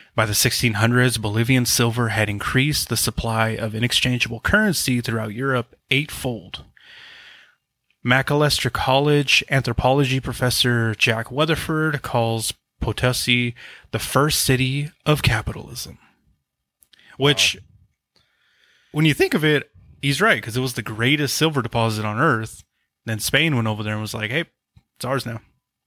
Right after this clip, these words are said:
Speaker 1: And then
Speaker 2: But
Speaker 1: it
Speaker 2: was it
Speaker 1: was
Speaker 2: capitalism? I mean, capitalism would imply
Speaker 1: Slave
Speaker 2: that
Speaker 1: labor.
Speaker 2: it's a capitalist society. Yeah, slave labor is not really capitalism.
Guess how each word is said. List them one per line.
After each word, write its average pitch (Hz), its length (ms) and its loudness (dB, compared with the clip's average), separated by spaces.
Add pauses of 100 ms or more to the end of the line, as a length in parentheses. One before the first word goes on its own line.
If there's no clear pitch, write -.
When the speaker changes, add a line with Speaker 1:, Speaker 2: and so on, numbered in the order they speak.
(160)
Speaker 1:
And - 160 -10
then 208 60 -2
Speaker 2:
But 226 40 -2
Speaker 1:
it 226 60 -4
Speaker 2:
was 277 180 2
it 277 60 -2
Speaker 1:
was 262 60 -6
Speaker 2:
capitalism? 254 880 0
I 185 100 -2
mean, 185 260 -2
capitalism 208 720 -4
would 151 120 -2
imply 139 280 0
Speaker 1:
Slave 123 240 4
Speaker 2:
that 135 140 2
Speaker 1:
labor. 131 100 -4
Speaker 2:
it's 135 140 -6
a 123 40 -2
capitalist 135 600 -2
society. 135 480 0
Yeah, 143 380 4
slave 226 520 -2
labor 220 360 2
is 160 120 -2
not 170 200 0
really 139 180 0
capitalism. 107 840 -2